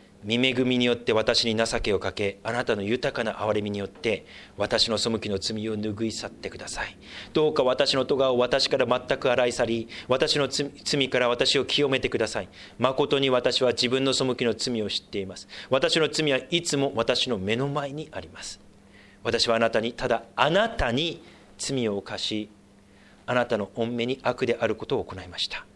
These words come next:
それゆえあなたが宣告される時、あなたは正しく、裁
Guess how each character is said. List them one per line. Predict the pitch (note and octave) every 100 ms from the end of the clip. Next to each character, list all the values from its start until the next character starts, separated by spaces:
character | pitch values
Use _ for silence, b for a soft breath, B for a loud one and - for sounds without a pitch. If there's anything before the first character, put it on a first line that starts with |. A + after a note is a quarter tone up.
| - B B
そ | B D3+
れ | D3+
ゆ | C#3+
え | D3 D3
あ |
な | C#3
た | D3+
が | B2+
宣 | A2+ C#3
告 | C3 B2+
さ | -
れ | B2
る | A2+
時、 | A2+ A#2 D3 B B B
あ | -
な | C#3 D3
た | C#3+
は | C3+
正 | - D#3 D#3 G#3
し | -
く、 | - G3 D#3+ B B
裁 | -